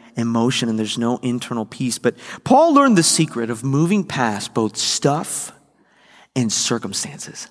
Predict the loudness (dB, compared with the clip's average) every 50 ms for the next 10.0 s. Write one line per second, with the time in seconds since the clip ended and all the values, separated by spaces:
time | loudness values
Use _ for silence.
0 | _ _ _ _ _ _ _ -20 -20 -16 -12 -4 0 0 0 0 0 2 4 4
1 | 4 4 4 2 0 0 0 0 2 2 2 2 0 -4 -6 -4 -4 -4 -4 -4
2 | -4 -4 -2 -2 -2 -2 -2 -6 -4 -4 -4 -6 -8 -12 -16 -20 -20 -20 -20 -20
3 | -16 -8 -6 -4 -2 -2 0 0 0 2 2 0 0 -2 -4 -12 -20 -16 -4 -2
4 | 0 2 2 0 0 -4 -6 -2 0 2 2 2 2 0 -2 -4 -2 -2 -2 -2
5 | -2 -4 -2 0 2 2 2 0 -2 -2 0 0 0 0 0 -4 -6 -6 -4 -2
6 | 0 0 0 -2 -4 -4 0 2 2 4 2 2 0 -6 -20 -20 -16 -10 -6 -6
7 | -4 -4 -4 0 2 2 2 4 2 0 0 -2 -4 -14 -20 -20 _ _ _ _
8 | _ _ _ _ _ -20 -16 -12 -4 -2 0 0 2 2 2 0 0 0 0 -4
9 | -6 -6 -6 -4 -2 -2 -2 -2 -2 -4 -2 2 4 6 6 6 4 2 -4